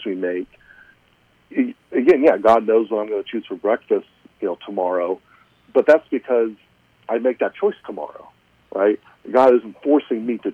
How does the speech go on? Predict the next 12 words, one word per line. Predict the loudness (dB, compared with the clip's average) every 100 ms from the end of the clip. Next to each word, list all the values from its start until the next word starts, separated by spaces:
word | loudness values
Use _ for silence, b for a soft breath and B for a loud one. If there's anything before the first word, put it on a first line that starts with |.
| -6
choose | -4 -4 -4
what | -6
to | -6
eat | -6
for | -4
breakfast | -6 -6 -12 _
tomorrow. | -6 -2 0 -2 -4 B B
I | 2
make | 4 4
a | 0
choice | 2 2 0
tomorrow | -6 -2 0 -2